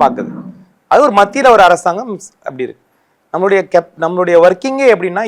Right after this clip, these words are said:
union of states தான், ஒன் மேல ஒண்ணு ஆதிக்கம் செலுத்துறது கிடையாது. அப்படி இருக்கும் பொழுது உங்களுடைய இண்டிபெண்டன்ஸை வந்து நான் எப்படி என்னுடைய இதுல வச்சு நான் கண்ட்ரோல் பண்ண முடியும்? அது அடிப்படை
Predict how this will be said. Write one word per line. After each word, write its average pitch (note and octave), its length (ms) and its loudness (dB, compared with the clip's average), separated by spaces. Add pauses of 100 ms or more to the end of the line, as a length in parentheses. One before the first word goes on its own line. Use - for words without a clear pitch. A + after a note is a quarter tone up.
(140)
union C#4 280 -4
of G#3 120 2
states E3 360 -2
தான், G2+ 140 -10 (260)
ஒன் E3 180 -4 (120)
மேல B3 240 4
ஒண்ணு G3 240 -2
ஆதிக்கம் G3 320 -2
செலுத்துறது B2+ 360 -8
கிடையாது. A2+ 280 -10 (580)
அப்படி G3+ 300 2
இருக்கும் B3 260 0
பொழுது F3+ 240 4 (300)
உங்களுடைய B3+ 500 0 (140)
இண்டிபெண்டன்ஸை G#3+ 720 -4
வந்து F#3 240 -10
நான் G3 260 2
எப்படி A3 220 -2 (160)
என்னுடைய G#3 440 0
இதுல F#3+ 160 -2
வச்சு F3+ 200 -10
நான் C#3 120 -6
கண்ட்ரோல் C#3 240 -4
பண்ண B2+ 160 -18
முடியும்? - 220 -20 (500)
அது D3 220 0
அடிப்படை B3+ 460 4